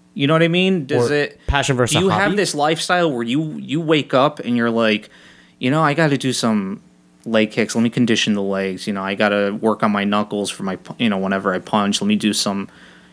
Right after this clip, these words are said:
Speaker 1: you know, working on, like, a cement block or something. Um, let me work on some katas." I mean, like, again, like, what katas can you do in M M A, if there are any,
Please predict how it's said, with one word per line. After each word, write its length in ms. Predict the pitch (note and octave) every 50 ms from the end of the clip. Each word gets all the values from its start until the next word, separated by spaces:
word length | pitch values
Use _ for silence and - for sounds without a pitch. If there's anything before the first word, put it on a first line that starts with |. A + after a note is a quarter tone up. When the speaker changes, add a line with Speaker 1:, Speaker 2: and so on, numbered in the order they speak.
| -
Speaker 1:
you 80 | - G#2+
know, 80 | G2+ F#2
working 260 | G2+ G#2+ G2+ - A2
on, 100 | G2+ G2+
like, 100 | G2+ F2+ -
a 40 |
cement 400 | - - - G#2+ G2+ G2+ F#2+ F2
block 320 | - G2+ F#2+ F#2+ G2 - -
or 80 | A2
something. 600 | G2+ - G#2+ G#2 G2 F#2 - G2+ G2 G2 F#2+ G2 - - - - - - - - - - -
Um, 580 | - G2+ G2 F#2+ F#2+ F#2+ F#2+ F#2+ F#2 F#2 G2 G#2+
let 80 | A2
me 80 | A2 A2
work 200 | G#2 A2+ G#2+ -
on 120 | A2+ G#2 G2
some 180 | - G#2+ G2+
katas." 800 | - - B2+ B2 A#2+ A#2+ A#2+ A#2+ A#2+ A#2+ A#2 A#2 A#2 A2+ - -
I 20 | A#2
mean, 380 | B2 A#2+ A#2+ A#2 A#2 B2 - - -
like, 180 | C#3 B2+ -
again, 600 | D3+ - A#2+ A#2 D#3+ D#3 B2+ G2 F#2+ F#2+ F#2 - - -
like, 220 | - G#2+ G#2 -
what 480 | - A2+ A2 A2+ C3 D3 - - _ -
katas 420 | - - C3 C3 C3 B2+ A#2 -
can 140 | - - A#2+
you 140 | A2+ A2 A2
do 240 | G#2+ A#2 A2 G#2 G2+
in 80 | G2+
M 160 | F2+ F#2+ G2
M 140 | F#2+ F2+ E2
A, 220 | D2+ - - - - _ _ _ _ _ _ _ _ _ _ _ _ _ _
if 200 | D3+ C#3+ C#3 -
there 180 | - B2 A#2 A#2+
are 200 | A#2 A2+ G#2 G2
any, 300 | F2 E2+ - - -